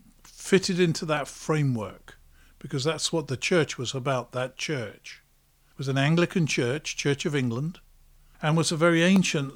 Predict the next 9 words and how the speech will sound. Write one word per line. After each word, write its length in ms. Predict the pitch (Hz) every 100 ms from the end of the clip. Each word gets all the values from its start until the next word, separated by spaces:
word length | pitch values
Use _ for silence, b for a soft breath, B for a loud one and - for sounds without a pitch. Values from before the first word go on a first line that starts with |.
| - -
establishment 840 | 147 - 190 165 170 - 180 -
church. 600 | - 202 123 113 - - - _ _ _ b b b b b b b b 160
In 180 | 151
fact, 840 | 135 - 214 196 131 143 - - - B B - _ _ -
uh, 300 | 139 135 139
it 460 | 151 156 160 175 147
was 240 | 143 -
the 100 | 139
parish, 880 | - 185 190 190 147 127 - -